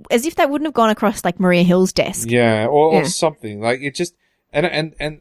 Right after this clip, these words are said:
Speaker 2: and I kinda, like, shield, shield has done a really good job of connecting to the M C U, although they've
Speaker 1: Hmm.
Speaker 2: been drifting away from it because Feige was like,
Speaker 1: Yeah.
Speaker 2: "No, I want my own stuff." Now, that's not to say that
Speaker 1: <laughs>
Speaker 2: Ike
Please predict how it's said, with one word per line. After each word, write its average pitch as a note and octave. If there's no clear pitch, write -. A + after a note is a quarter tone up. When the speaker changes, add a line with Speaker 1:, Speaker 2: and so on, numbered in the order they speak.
Speaker 2:
and C#3+
I D#3
kinda, D#3+
like, D3
shield, B3
shield G#3+
has F3+
done D#3+
a B2+
really C3
good B2
job A2+
of A2+
connecting G#2
to A2+
the G2+
M G2
C -
U, F#2+
although B2
they've A2
Speaker 1:
Hmm. G2
Speaker 2:
been A#2
drifting A#2+
away D3+
from A2
it G2
because A2
Feige G#2
was G2+
like, G#2+
Speaker 1:
Yeah. F#3
Speaker 2:
"No, G3
I D#3
want D#3+
my E3
own F3
stuff." G2
Now, D#3
that's F#3+
not G#3
to G3
say E3+
that B2
Speaker 1:
<laughs> A#2+
Speaker 2:
Ike B2